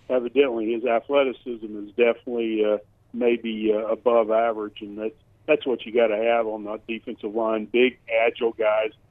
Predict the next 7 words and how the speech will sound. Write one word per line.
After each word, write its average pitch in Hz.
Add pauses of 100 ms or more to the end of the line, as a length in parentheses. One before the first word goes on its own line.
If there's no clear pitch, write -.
(280)
that, 107
with, 104
uh, 110
excellent 113
quickness 113
and 104
athleticism. 104